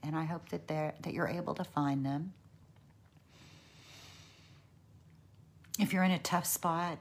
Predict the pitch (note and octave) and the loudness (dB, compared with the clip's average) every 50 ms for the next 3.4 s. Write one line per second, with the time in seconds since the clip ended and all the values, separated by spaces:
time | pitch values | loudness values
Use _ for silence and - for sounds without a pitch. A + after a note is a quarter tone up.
0 | - - - - - - - - - - - D#3 D#3 D#3 D3+ D#3 D#3 E3 D#3+ D#3+ | -10 -18 -20 -20 -20 -20 -20 -20 -16 -8 -4 -2 0 0 0 0 0 0 0 0
1 | F3+ F3 - F#3+ - - - E3+ - - - - D#3+ - E3+ D#3+ - - F3 E3+ | -2 -2 -4 -8 -6 -2 0 0 0 0 -2 -4 -4 -2 -4 -6 -8 -6 -6 -4
2 | F3+ D#3+ C3 - - - - - - - - - F3 F#3 F3+ - - D3 C#3 - | -2 -2 -2 -2 -2 -2 -4 -6 -6 -8 -6 -2 -2 0 0 0 0 0 0 0
3 | - - - - D3+ D3 D3+ D#3+ | -2 -6 -4 -2 -2 -2 -2 -4